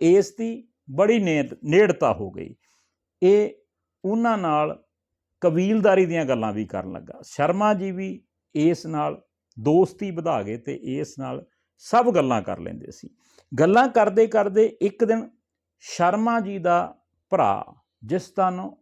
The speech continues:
ਅਸ਼ੋਕ ਸ਼ਰਮਾ ਸੀ, ਸ਼ਰਮਾ ਜੀ ਨੇ ਕਪਿਲ ਨੂੰ ਕਿਹਾ ਕਿ "ਮੇਰਾ ਇਹ ਭਰਾ ਗਾ,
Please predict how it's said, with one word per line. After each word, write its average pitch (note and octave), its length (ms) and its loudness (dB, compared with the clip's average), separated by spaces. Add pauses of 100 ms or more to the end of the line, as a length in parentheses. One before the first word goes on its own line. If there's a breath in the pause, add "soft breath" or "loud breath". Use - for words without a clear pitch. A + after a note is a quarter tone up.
(200)
ਅਸ਼ੋਕ F#3+ 360 2
ਸ਼ਰਮਾ G2 380 -8
ਸੀ, - 180 -20 (840)
ਸ਼ਰਮਾ G#3+ 500 2
ਜੀ A#3 180 -2
ਨੇ A#3 180 0
ਕਪਿਲ G3 440 0
ਨੂੰ G#3 160 -4
ਕਿਹਾ B2 420 -6 (420)
ਕਿ A3 120 -2
"ਮੇਰਾ F#3 340 2
ਇਹ G3 80 2
ਭਰਾ E3+ 360 2
ਗਾ, - 280 -12